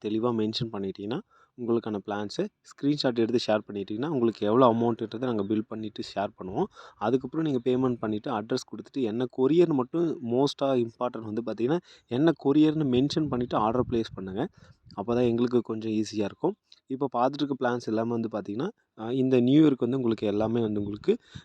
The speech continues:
அ, உங்களுக்கு கம்மியான ரேட்ல நாங்க ப்ரொவைட் பண்ண போறோம். இப்போ பார்த்துட்டு இருக்க பிளான்ட் எல்லாமே வந்து எவ்வளோ ஃப்ரெஷ்ஷாக, ஹெல்த்தியா இருக்குன்னு பாருங்க.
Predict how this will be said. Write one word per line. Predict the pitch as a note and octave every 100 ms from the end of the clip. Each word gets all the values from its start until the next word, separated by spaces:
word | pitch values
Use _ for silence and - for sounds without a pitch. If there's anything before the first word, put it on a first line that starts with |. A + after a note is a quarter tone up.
| -
அ, | B2 A2 A#2 _ _
உங்களுக்கு | B2+ B2 A2+ G2+ - -
கம்மியான | - A#2 C#3 C#3 C#3+
ரேட்ல | B2 A#2 C3+
நாங்க | C#3+ G#2+
ப்ரொவைட் | - A2 G#2
பண்ண | G2+ G2
போறோம். | - A2 F3
இப்போ | C3 - B2
பார்த்துட்டு | B2 D3 D#3 F3
இருக்க | D#3+ C#3
பிளான்ட் | B2+ B2+ B2
எல்லாமே | A2+ A#2 A#2
வந்து | A#2+ G#2+ F3+ - - - -
எவ்வளோ | B2 C#3 D3
ஃப்ரெஷ்ஷாக, | - B2 A#2 C#3 B2
ஹெல்த்தியா | A2+ B2 - B2+
இருக்குன்னு | A#2 - A2
பாருங்க. | G#2+ G2+ A2+